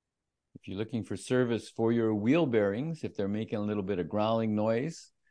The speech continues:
it's a very distinct growling noise. That's a great way to describe it. Or if you're looking for service for your Nissan in Vancouver, the experts to see are at Pollock Automotive. You can reach them on their website at pollock automotive dot com. You can book right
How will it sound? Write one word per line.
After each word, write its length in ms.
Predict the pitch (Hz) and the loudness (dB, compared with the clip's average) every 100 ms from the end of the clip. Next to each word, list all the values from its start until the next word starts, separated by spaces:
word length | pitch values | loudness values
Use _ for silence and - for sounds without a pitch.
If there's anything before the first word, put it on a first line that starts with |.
| _ _ - | _ _ -12
it's 120 | - | -10
a 40 | |
very 280 | 76 117 135 | 0 4 4
distinct 600 | 123 120 - 139 120 - | 2 -6 -2 0 0 -2
growling 760 | 98 107 117 123 120 110 110 98 | 0 4 4 4 2 0 0 0
noise. 320 | 101 98 73 | 0 -2 -4
That's 220 | 87 104 | -6 -4
a 80 | 110 | -6
great 340 | 82 95 104 95 | -6 -2 -2 0
way 180 | 98 | -2
to 60 | 92 | -2
describe 540 | 82 78 - 87 90 | -4 -8 -2 0 0
it. 160 | 113 - - | -2 -6 -2
Or 420 | 107 131 170 170 - | 2 4 2 -2 -4
if 200 | 123 127 | -4 -2
you're 100 | 117 | -2
looking 240 | 123 131 | 0 -2
for 140 | 120 123 | -4 -4
service 340 | 131 123 113 | -4 -4 -4
for 140 | - | -4
your 100 | 117 | -2
Nissan 560 | 110 120 139 - 87 87 | 2 2 2 0 0 0
in 140 | 87 | 0
Vancouver, 560 | 87 90 107 120 92 78 | 0 -2 0 0 0 0
the 200 | 82 - | -2 0
experts 580 | 120 - - 110 104 - | -2 -4 -2 -2 -2 -6
to 120 | - | -12
see 300 | - 117 120 | -6 0 2
are 100 | 104 | 4
at 240 | 80 - | 2 -2
Pollock 420 | - 107 110 107 - | 0 2 4 0 -2
Automotive. 640 | 85 87 82 95 117 123 123 _ _ _ _ _ - | 0 2 2 2 2 0 -4 _ _ _ _ _ -4
You 140 | 101 | -4
can 260 | 90 101 90 | -2 -2 0
reach 200 | 107 - | -2 -2
them 160 | 107 98 | 0 2
on 100 | 95 | 2
their 120 | 87 | 4
website 520 | 92 120 - 147 143 | 4 4 2 0 0
at 140 | 87 - | -4 -4
pollock 400 | 104 101 98 92 | 0 0 0 0
automotive 480 | 87 90 92 90 | 0 0 -2 -2
dot 220 | 85 80 - | -2 -4 -4
com. 280 | 98 113 117 | -4 -2 -2
You 100 | 90 | -2
can 200 | 82 78 | -4 -2
book 280 | 90 113 135 | 0 0 0
right 180 | 92 | 0